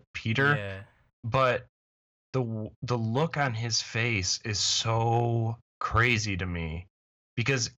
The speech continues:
Speaker 1: it, the whole time I'm waiting for him to say something, and then they give you that last shot, which, like I said, looks like miniatures.
Speaker 2: Mm-hmm.
Speaker 1: And the mu-, like, the music's all swelly and crazy, and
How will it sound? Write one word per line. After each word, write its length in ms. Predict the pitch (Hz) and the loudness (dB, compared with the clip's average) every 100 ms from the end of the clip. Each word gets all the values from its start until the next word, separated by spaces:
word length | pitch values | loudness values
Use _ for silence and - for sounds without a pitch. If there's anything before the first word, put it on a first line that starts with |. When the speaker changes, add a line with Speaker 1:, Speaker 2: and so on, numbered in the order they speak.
| 123 | -10
Speaker 1:
it, 140 | - | -4
the 60 | 120 | -4
whole 260 | - 131 135 | -2 -2 -2
time 280 | 131 123 | 0 0
I'm 200 | 117 113 | 0 -2
waiting 340 | 110 113 113 104 | -2 0 -2 -2
for 160 | - | -4
him 140 | 101 104 | -4 -4
to 80 | 95 | -2
say 240 | - 107 | 0 0
something, 420 | - 101 95 101 | 2 0 0 0
and 140 | 98 101 | 0 0
then 140 | 107 | 2
they 120 | 107 | 2
give 220 | 110 107 | 2 2
you 80 | 107 | 2
that 240 | 101 95 104 | 2 0 2
last 280 | 101 101 - | 2 2 2
shot, 420 | - 117 107 - | 2 4 2 0
which, 220 | 107 - | -6 -6
like 220 | 76 107 107 | -6 -6 -6
I 80 | |
said, 400 | 98 - 123 110 | -6 -2 0 0
looks 260 | 107 113 - | -2 -2 0
like 160 | 104 95 | 0 0
miniatures. 800 | 101 117 135 - 147 147 147 - _ _ | -4 -2 0 2 2 2 0 -6 _ _
Speaker 2:
Mm-hmm. 200 | 117 107 117 131 | -14 -12 -10 -4
Speaker 1:
And 140 | 123 | -2
the 40 | 117 | 2
mu-, 240 | 117 135 135 | 2 2 2
like, 200 | 127 123 | 0 0
the 80 | |
music's 420 | 117 120 120 120 120 | -2 0 -2 -2 -2
all 120 | 110 | 0
swelly 640 | - - 110 113 113 113 | 0 0 2 2 2 0
and 120 | 107 | -2
crazy, 680 | - 110 113 113 113 110 - | -4 -2 0 0 2 2 0
and 360 | 110 104 104 | -2 -2 -2